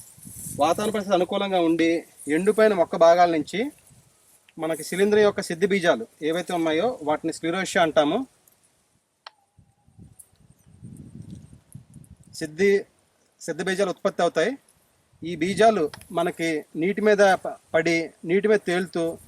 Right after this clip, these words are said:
పక్క మొక్కలకు వెళ్ళి పక్క మొక్కలు తాగడం వల్ల కూడా మనకి తెగులు అనేది వ్యాప్తి జరుగుతుంది. తెగులు తీవ్రమైనప్పుడు మొక్క పై భాగాల వరకు వెళ్ళి అదే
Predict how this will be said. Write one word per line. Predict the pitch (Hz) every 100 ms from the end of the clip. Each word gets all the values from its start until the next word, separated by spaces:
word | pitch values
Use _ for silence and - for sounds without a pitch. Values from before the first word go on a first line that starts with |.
| - - - -
పక్క | 165 208
మొక్కలకు | 208 202 208 190
వెళ్ళి | 185 180 180
పక్క | - 165
మొక్కలు | 196 208 202
తాగడం | 170 180 190
వల్ల | 180 170
కూడా | 165 170 - 247 -
మనకి | 160 165 233
తెగులు | 185 180
అనేది | 196 190
వ్యాప్తి | 175 160 156
జరుగుతుంది. | 156 143 127 107 - - - - - - - - - - - - _
తెగులు | 165 180 226
తీవ్రమైనప్పుడు | 202 208 208 202 196 170 170 175 - -
మొక్క | 156 156 214
పై | 175 180
భాగాల | 196 196 196
వరకు | 190 180
వెళ్ళి | 185 160 160 160 147 _ - - _ _ _ _ -
అదే | 156 196 196